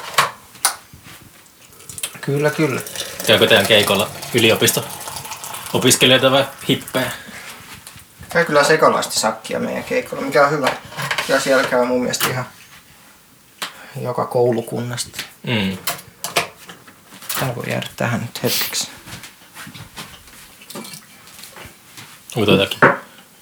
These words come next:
Speaker 2: Kuinka tujua kahvia tuo on?
Speaker 1: Se oli jotain, mitä Arvi Nordqvist Reko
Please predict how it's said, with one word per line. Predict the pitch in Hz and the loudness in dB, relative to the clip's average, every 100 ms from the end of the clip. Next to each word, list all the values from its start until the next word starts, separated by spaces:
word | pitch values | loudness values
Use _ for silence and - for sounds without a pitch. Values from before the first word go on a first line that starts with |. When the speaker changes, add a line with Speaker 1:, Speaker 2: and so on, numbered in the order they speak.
| - 143 | 2 6
Speaker 2:
Kuinka | 123 | 6
tujua | 113 110 98 | 4 2 2
kahvia | 92 104 90 107 | 2 0 0 -4
tuo | - | -4
on? | 117 - - - - | -8 -12 -20 -20 -16
Speaker 1:
Se | - - 127 | -12 -2 0
oli | 110 117 | 0 0
jotain, | 120 123 117 117 - - - | 0 2 2 0 -4 -16 -12
mitä | 135 110 110 110 | -10 -6 -6 -6
Arvi | 117 113 113 117 - | -6 -2 -2 -4 -6
Nordqvist | 120 117 - 120 - - - - - - - - - - | -8 -8 -8 -8 -8 -4 -4 -4 -10 -14 -14 -16 -14 -10
Reko | 117 113 123 107 | -6 0 0 0